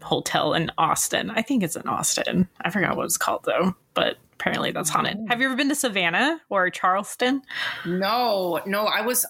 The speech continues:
Speaker 2: there was a Sav-, there was a haunted event in Savannah that was supposed to happen, like, right before the pandy, and it got canceled,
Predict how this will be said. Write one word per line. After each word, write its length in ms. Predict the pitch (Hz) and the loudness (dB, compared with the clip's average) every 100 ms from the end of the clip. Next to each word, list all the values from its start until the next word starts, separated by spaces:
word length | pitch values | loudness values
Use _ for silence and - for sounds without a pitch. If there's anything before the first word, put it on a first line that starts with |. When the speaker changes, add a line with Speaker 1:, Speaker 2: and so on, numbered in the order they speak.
| - _ - | -8 _ -16
Speaker 2:
there 200 | 190 247 | -6 -2
was 160 | 262 233 | 0 0
a 120 | 214 | 0
Sav-, 360 | - 220 180 | 0 0 -4
there 80 | 202 | -6
was 120 | 214 | -6
a 40 | 190 | -4
haunted 300 | 208 - 226 | -4 -2 -2
event 240 | 185 190 | 0 -2
in 80 | 180 | 0
Savannah 460 | - 175 170 180 170 | -2 0 0 0 -2
that 120 | 170 | -2
was 140 | - | -2
supposed 160 | 180 165 | -2 -2
to 60 | |
happen, 240 | 170 160 170 | -2 -2 -4
like, 140 | 160 160 | -6 -2
right 240 | 165 165 | -2 0
before 540 | 165 160 175 165 165 | -2 -4 -4 -2 -2
the 100 | 156 | -2
pandy, 720 | 156 - 165 165 160 143 143 147 | -4 -4 -4 -4 -4 -4 -4 -4
and 100 | 156 | -4
it 80 | 156 | -4
got 220 | 147 143 | -4 -4
canceled, 800 | - 165 160 165 156 127 123 127 | -4 -4 -4 -2 -2 -2 -4 -8